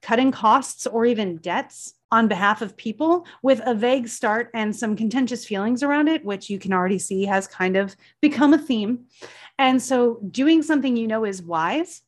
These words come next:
but not really knowing the promised outcome. So I'm making this decision, I'm taking this action.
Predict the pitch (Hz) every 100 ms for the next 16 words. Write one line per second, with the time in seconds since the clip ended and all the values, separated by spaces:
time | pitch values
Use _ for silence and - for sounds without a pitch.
0 | _ _ - 240 233 254 254 302 294 262
1 | 226 220 220 208 196 196 196 190 165 180
2 | 175 - - - - 214 220 226 294 330
3 | 320 302 233 214 190 185 185 185 247 320
4 | 294 262 226 208 -